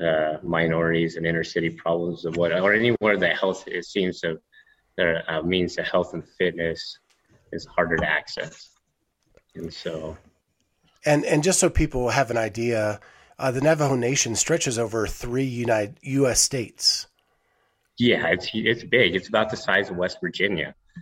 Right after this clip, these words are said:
Speaker 1: And so it's, it's not, um, including the Hopi Na-, Na-, Nation, which is, lies in the middle of the Navajo Nation. Um, it's landlocked by the Navajo Nation, but including that, it's about the size of Maine. And so, you know, you have this,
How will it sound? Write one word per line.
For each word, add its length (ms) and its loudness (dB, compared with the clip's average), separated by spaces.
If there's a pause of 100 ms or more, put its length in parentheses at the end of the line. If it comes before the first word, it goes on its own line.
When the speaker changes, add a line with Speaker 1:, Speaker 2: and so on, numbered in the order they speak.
(260)
Speaker 1:
And 160 -6
so 280 4
it's, 280 -2
it's 240 -8
not, 400 2 (680)
um, 360 2
including 480 4
the 100 4
Hopi 360 2
Na-, 200 2 (100)
Na-, 360 0
Nation, 460 -2
which 220 -2
is, 180 -10 (160)
lies 480 0 (200)
in 100 -6
the 80 -4
middle 340 4
of 60 -2
the 80 -2
Navajo 340 0
Nation. 540 -4 (500)
Um, 180 0
it's 160 -4
landlocked 600 2
by 100 2
the 240 -4 (120)
Navajo 280 -2
Nation, 420 0 (340)
but 100 -2
including 340 4
that, 160 6
it's 100 -6
about 180 -4
the 60 -16
size 280 -2
of 80 -8
Maine. 500 -2 (160)
And 160 -10
so, 380 0 (340)
you 80 -4
know, 80 4
you 140 6
have 260 4
this, 240 2